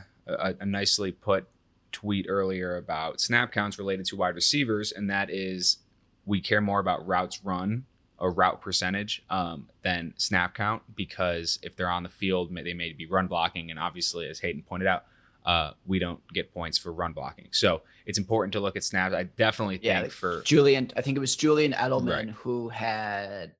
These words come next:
Speaker 2: like, a fifty-five percent snap count.
Speaker 1: But he
Speaker 2: or
Speaker 1: was in on,
Speaker 2: snap
Speaker 1: I think he was
Speaker 2: rate.
Speaker 1: in on
Speaker 2: Well, it
Speaker 1: twenty
Speaker 2: was
Speaker 1: of twenty-two dropbacks.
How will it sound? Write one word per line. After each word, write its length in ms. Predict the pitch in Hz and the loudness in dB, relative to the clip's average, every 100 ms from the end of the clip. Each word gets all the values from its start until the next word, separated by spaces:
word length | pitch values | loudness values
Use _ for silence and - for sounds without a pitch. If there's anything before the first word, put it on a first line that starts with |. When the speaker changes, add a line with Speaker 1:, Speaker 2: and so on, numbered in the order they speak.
| _ | _
Speaker 2:
like, 160 | 110 107 | -6 -6
a 40 | |
fifty-five 720 | - - 107 123 - 104 101 | -6 -2 -2 -4 0 0 0
percent 300 | - - 95 | -4 -8 -6
snap 400 | - 110 87 90 | -8 -4 -4 -6
count. 340 | - 107 113 110 _ _ _ - | -6 -6 -6 -10 _ _ _ 4
Speaker 1:
But 80 | |
he 80 | 110 | 4
Speaker 2:
or 40 | 101 | 4
Speaker 1:
was 100 | 104 | 2
in 60 | |
on, 180 | 104 101 | 2 2
Speaker 2:
snap 100 | 85 | 2
Speaker 1:
I 40 | |
think 120 | 107 123 | 0 0
he 60 | |
was 100 | 113 | 0
Speaker 2:
rate. 60 | 107 | 0
Speaker 1:
in 60 | |
on 140 | 101 92 - | -2 -2 2
Speaker 2:
Well, 140 | 135 | 4
it 20 | 107 | 4
Speaker 1:
twenty 40 | |
Speaker 2:
was 120 | 98 | 2
Speaker 1:
of 60 | 92 | -2
twenty-two 640 | 101 95 90 95 85 80 | -6 -6 -6 -4 -6 -8
dropbacks. 720 | 69 85 78 69 57 - - | 0 2 2 -4 -12 -8 -8